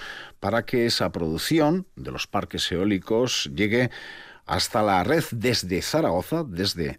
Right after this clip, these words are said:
Aragón, y entraría, en el caso de la Llanada, Araba por municipio de Aspárrena.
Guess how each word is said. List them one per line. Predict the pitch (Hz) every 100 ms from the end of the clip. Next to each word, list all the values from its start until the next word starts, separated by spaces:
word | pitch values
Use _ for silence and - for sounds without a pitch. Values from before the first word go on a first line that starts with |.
| -
Aragón, | 117 110 92 113 131 - - -
y | 127
entraría, | 147 113 107 110 127
en | 113
el | 82
caso | 107 104 98
de |
la | 95
Llanada, | 87 92 110 131 -
Araba | 85 117 147
por | - - 139 165 -
municipio | - 151 80 - 131 160
de | 147 107
Aspárrena. | 80 - - 78 - -